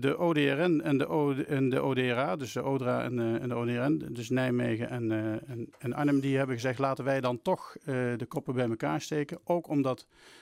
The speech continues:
de odra en de O D R N, eh, eh, provinciale taken verrichten, hè, maar die hebben dat verdeeld.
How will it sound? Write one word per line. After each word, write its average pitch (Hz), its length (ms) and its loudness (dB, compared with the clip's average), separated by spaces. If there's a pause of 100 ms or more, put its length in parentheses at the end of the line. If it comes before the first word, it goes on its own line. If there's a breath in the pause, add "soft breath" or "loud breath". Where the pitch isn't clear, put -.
de 120 180 -2
odra 143 600 0
en 185 200 2
de 139 120 0
O 135 140 -2
D 120 40 -4
R 117 260 -2
N, 113 240 0
eh, 120 440 -4
eh, 120 60 -10 (480)
provinciale 131 540 0
taken 170 540 -2
verrichten, 170 400 -6
hè, 160 160 -2
maar 120 300 0
die 120 120 -8
hebben 127 180 0
dat 120 120 -2
verdeeld. 156 520 0